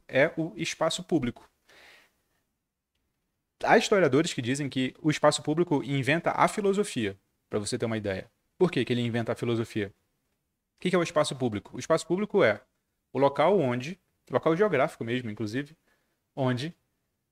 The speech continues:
os cidadãos vão para discutir assuntos coletivos. E eles vão para discutir assuntos coletivos com base não mais na autoridade religiosa, no caso da Grécia, a autoridade mítica, mas com base na força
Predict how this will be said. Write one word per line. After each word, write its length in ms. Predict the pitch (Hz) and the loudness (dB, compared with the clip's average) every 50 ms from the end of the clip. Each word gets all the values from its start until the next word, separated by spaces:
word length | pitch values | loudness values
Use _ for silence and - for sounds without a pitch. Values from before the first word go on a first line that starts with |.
| _ _ _ _ _ _ _ _ _ _ - | _ _ _ _ _ _ _ _ _ _ -2
os 100 | 170 156 | 0 2
cidadãos 520 | - 202 202 190 165 160 165 170 156 120 | 2 4 4 4 4 4 2 0 -2 -4
vão 340 | 120 120 117 143 170 202 214 | -2 0 2 2 2 2 -2
para 380 | - - - 160 170 185 196 196 | 0 4 6 6 6 6 4 0
discutir 500 | 165 - - - 151 - - - 185 180 | -2 -4 -4 -4 -4 -2 -2 0 0 0
assuntos 380 | 160 - - - 170 170 - | 0 0 -2 -6 -6 -8 -4
coletivos. 760 | - 180 175 175 170 - - 117 95 - - - - - - _ _ _ _ _ _ _ - | -2 0 0 0 -2 -4 -6 -8 -8 -8 -12 -20 -20 -20 -20 _ _ _ _ _ _ _ -4
E 40 | 131 | -2
eles 120 | 143 151 127 | -2 -2 -2
vão 180 | 123 156 202 208 | -2 -2 -2 -2
para 120 | 202 185 | -2 -4
discutir 340 | 160 - - 151 139 - 143 | -4 -4 -4 -4 -2 -2 -2
assuntos 220 | 131 - 127 - | -4 -4 -6 -6
coletivos 540 | - - 113 104 104 - - 180 165 139 - | -4 -2 -2 -2 -2 0 0 0 0 -2 -4
com 180 | - 147 131 117 | -4 -2 0 2
base 460 | 117 135 165 170 151 117 101 98 113 - | 2 2 2 2 0 -2 -4 -10 -10 -6
não 200 | 139 156 220 262 | -4 -2 -2 -2
mais 420 | 254 185 143 110 101 101 - - - | -2 -2 -2 -2 -4 -8 -10 -6 0
na 120 | 127 127 | 2 4
autoridade 840 | 131 143 139 139 143 135 123 117 110 107 104 110 131 151 151 - - _ _ _ _ _ _ _ _ _ _ _ | 4 4 2 2 0 0 0 0 -2 -2 -2 0 -2 -2 -6 -10 -18 _ _ _ _ _ _ _ _ _ _ _
religiosa, 640 | - 117 110 113 110 113 107 98 98 98 - 165 196 _ _ _ _ _ _ _ _ _ _ _ - | -6 -4 -4 -4 -2 -2 -2 -2 -2 -4 -6 -8 -12 _ _ _ _ _ _ _ _ _ _ _ -10
no 80 | 135 120 | -6 0
caso 220 | - 131 120 113 | 2 4 4 4
da 80 | 113 117 | 2 0
Grécia, 320 | 104 117 110 107 107 - | 0 2 2 0 0 -2
a 20 | 117 | -6
autoridade 460 | 107 120 113 110 107 110 110 104 107 | -6 -6 -4 -2 -2 -2 -2 -2 -2
mítica, 440 | 107 107 110 107 - - - 175 185 _ _ _ _ _ _ _ _ - - - - - _ | -4 -4 -6 -6 -8 -10 -10 -12 -12 _ _ _ _ _ _ _ _ -20 -20 -20 -20 -10 _
mas 140 | - 131 - | -6 -4 -4
com 140 | - 190 175 | -2 2 6
base 280 | 147 147 160 165 165 | 6 8 6 6 4
na 120 | 180 175 170 | 0 -2 -2
força 600 | - - - 156 180 185 - - - 190 180 | -2 0 0 0 0 0 -2 -4 -6 -6 -6